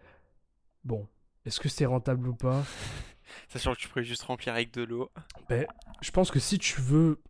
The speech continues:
Speaker 1: si tu veux consommer des boissons sucrées qui sont pas, euh, où il y a pas de calories dedans,
Speaker 2: Ouais.
Speaker 1: ça peut être intéressant parce que cinq balles par mois, tu te dis, voilà, cinq balles par mois, ça rajoute ça à mon abonnement, c'est cher. Sauf que si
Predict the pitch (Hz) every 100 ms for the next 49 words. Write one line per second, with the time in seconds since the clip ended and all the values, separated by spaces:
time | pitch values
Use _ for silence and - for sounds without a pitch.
0 | - - - 143 151 139 156 147 117 131
1 | - 160 - 131 - 156 - _ - -
2 | - 113 - 147 151 127 117 113 110 110
3 | 110 110 110 110 113 - 127 117 107 139
4 | 143 127 120 120 127 175 - - - -
5 | 120 139 143 135 135 - 127 117 - 120
6 | 110 160 139 143 135 135 139 143 - 117
7 | 113 117 - 113 113 110 117 110 107 110
8 | 110 117 127 - 113 110 107 113 113 107
9 | 107 123 139 127 - - - - - -
10 | - - - 110 - 117 - 185